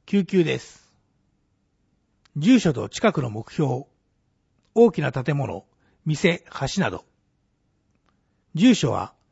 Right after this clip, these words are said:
三郷市、三郷何丁目何番地、どこどこです。火事または救急の状況。何々が燃えています。誰々さんが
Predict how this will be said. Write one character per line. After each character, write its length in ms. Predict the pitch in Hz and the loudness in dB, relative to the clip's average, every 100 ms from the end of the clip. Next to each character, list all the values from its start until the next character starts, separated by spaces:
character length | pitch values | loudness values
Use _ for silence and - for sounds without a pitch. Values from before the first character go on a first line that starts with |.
| _ _ _ - | _ _ _ -4
三 100 | 170 | 0
郷 200 | 226 208 | 2 2
市、 300 | - 104 - | 0 -8 -8
三 100 | - | -4
郷 360 | 180 170 104 92 | 0 0 0 -6
何 260 | 151 170 202 | -2 2 2
丁 220 | - 165 | 2 0
目 200 | 147 160 | 0 -4
何 300 | 202 156 190 | -4 0 2
番 200 | 180 156 | 2 0
地、 240 | 113 - - _ | -2 -12 -18 _
ど 140 | 147 160 | -6 0
こ 80 | 180 | 0
ど 100 | 151 | 0
こ 80 | |
で 120 | 98 90 | -4 -8
す。 360 | - - - _ _ _ _ _ _ _ _ _ _ _ _ | -12 -20 -20 _ _ _ _ _ _ _ _ _ _ _ _
火 160 | - 226 | 0 0
事 200 | 131 - | 0 -6
ま 120 | 139 | -4
た 80 | 196 | 0
は 140 | 127 | -2
救 240 | 110 208 208 | -2 -2 0
急 180 | 196 185 | 2 2
の 100 | 160 | 2
状 180 | 151 | 0
況。 380 | 143 143 127 110 - _ _ _ _ _ _ _ _ _ _ _ _ | 0 -2 -4 -6 -12 _ _ _ _ _ _ _ _ _ _ _ _
何 180 | 143 220 | 0 2
々 180 | 214 | 2
が 120 | 151 104 | 0 -2
燃 180 | 120 | -4
え 20 | 135 | -4
て 120 | 123 | -4
い 80 | 127 | -4
ま 160 | 107 | -6
す。 300 | - - - _ _ _ _ _ _ _ _ _ _ _ - | -10 -18 -20 _ _ _ _ _ _ _ _ _ _ _ -4
誰 200 | 165 220 | 2 4
々 180 | 202 | 2
さ 160 | 160 117 | 0 -4
ん 40 | |
が 240 | 113 87 | -6 -8